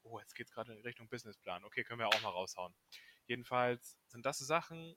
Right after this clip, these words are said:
mit denen ich mich immer wieder beschäftige, wenn ich auf das Thema denke, was will ich machen? Was habe ich dadurch für eine Auswirkung?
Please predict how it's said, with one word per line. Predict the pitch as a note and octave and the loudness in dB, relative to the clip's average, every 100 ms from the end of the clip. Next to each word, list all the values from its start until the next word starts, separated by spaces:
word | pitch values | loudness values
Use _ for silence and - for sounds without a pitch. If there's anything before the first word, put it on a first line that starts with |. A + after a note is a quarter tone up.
| _ | _
mit | - | -6
denen | D#3+ | -4
ich | C#3 | -4
mich | A#2+ | -4
immer | E3+ C3+ | -2 0
wieder | B2+ | 0
beschäftige, | B2 - D#3 - G#2 B2 E3+ _ _ | 0 0 -2 -2 -2 -2 -4 _ _
wenn | B2 | -2
ich | C#3 | 0
auf | C3 | 0
das | C3 - | -2 -4
Thema | C#3+ C#3 | -2 -2
denke, | C3+ C3 | -2 -2
was | B2+ - | -2 -2
will | C#3+ | -4
ich | C#3 | -2
machen? | D3+ F3 G#3 B3+ _ _ _ | -4 -4 -8 -14 _ _ _
Was | C3+ C#3 | 0 2
habe | C#3+ | 0
ich | C#3 | 0
dadurch | C#3+ C#3 | -2 -2
für | - | -2
eine | A#2 | 0
Auswirkung? | F3 A3+ A#2 A2 B2 F3+ G#3 | 2 0 -4 -4 -4 -8 -12